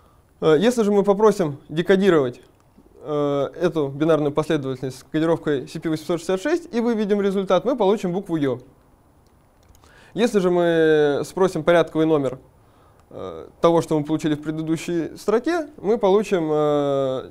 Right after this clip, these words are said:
четыреста пятьдесят один в шестнадцатой системе числения. Собственно, с-,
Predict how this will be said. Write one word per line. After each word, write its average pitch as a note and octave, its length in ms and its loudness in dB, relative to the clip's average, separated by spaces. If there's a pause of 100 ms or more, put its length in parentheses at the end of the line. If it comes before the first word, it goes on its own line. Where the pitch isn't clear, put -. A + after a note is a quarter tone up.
четыреста F3 320 -6
пятьдесят E3+ 240 -4
один A3 200 -2
в B3 40 -10
шестнадцатой F3 400 -8
системе E3 340 -8
числения. B2 420 -12 (360)
Собственно, F3 320 -4
с-, - 140 -20